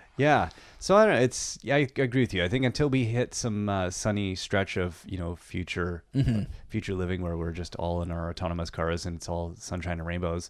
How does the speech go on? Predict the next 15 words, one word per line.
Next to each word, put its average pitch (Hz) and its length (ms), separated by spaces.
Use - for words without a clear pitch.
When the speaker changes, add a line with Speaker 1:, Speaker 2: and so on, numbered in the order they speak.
Speaker 2:
Yep. 214 160
Speaker 1:
Cthulhu 95 400
will 90 120
be 90 140
around 85 220
to 82 60
stay. 85 360
Speaker 2:
I, 185 220
until 170 340
the 147 80
next 143 240
review 135 220
goes, 110 400
"Ah, 135 340
Cthulhu, 123 720